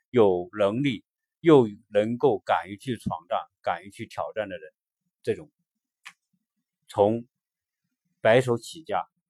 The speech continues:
到走向财富成功这样一个机会。好，这是讲到我们两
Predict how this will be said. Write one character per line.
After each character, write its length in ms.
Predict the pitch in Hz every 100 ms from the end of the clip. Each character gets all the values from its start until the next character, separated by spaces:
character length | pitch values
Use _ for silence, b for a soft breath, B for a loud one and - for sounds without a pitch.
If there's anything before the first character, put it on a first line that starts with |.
| _
到 180 | 113
走 220 | 92 95 78
向 260 | 107 87 _ _
财 240 | - 90
富 160 | 90 101
成 220 | - 92
功 200 | 95 95
这 80 | 101
样 100 | 87
一 40 | 85
个 80 | 80
机 200 | - 87
会。 160 | - _ _ _ b b b b b b b b
好， 240 | 120 - _ _ _
这 120 | 214
是 120 | 165
讲 220 | 165 113 107
到 120 | 131
我 120 | 101
们 180 | 95 120
两 240 | 110 76